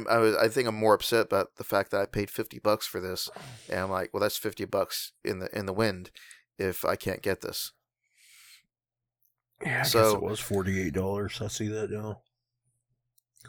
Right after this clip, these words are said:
Speaker 1: Um, I, I was able to, uh, to get in contact with a neighbor, and they're like, it was an older lady who, uh, um, the roommate,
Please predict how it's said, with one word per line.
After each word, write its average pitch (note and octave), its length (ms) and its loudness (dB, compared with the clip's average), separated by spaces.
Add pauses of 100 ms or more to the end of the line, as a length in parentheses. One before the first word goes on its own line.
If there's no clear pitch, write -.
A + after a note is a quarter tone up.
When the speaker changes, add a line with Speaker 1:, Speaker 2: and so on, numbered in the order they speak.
(280)
Speaker 1:
Um, G#2+ 540 2 (1500)
I, G2 100 -2 (260)
I - 60 -4
was D3+ 200 0
able C#3 320 8
to, A#2 100 -2
uh, A2 260 10
to G2+ 60 -4
get G2+ 160 2
in G#2 60 -8
contact G2 640 -2
with G2+ 140 -6
a G#2+ 40 -2
neighbor, F#2 540 -4
and F2+ 480 -6
they're F#2 140 -6
like, F#2 260 -4
it G#2 60 0
was A2 140 0
an A2+ 80 -2
older A#2 280 2
lady G2 400 -2 (380)
who, A#2+ 340 4
uh, G#2+ 120 4 (220)
um, G2+ 300 0
the A#2 80 2
roommate, B2 400 4